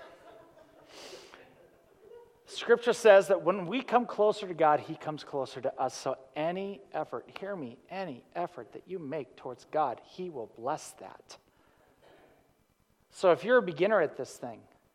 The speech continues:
can you just say, "Okay, God,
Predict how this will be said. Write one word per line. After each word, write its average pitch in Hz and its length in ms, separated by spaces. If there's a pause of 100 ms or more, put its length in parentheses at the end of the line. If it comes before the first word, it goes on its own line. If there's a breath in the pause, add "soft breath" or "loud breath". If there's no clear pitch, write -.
(1160)
can 175 160
you 185 80
just - 260
say, 208 140
"Okay, 170 260
God, 131 320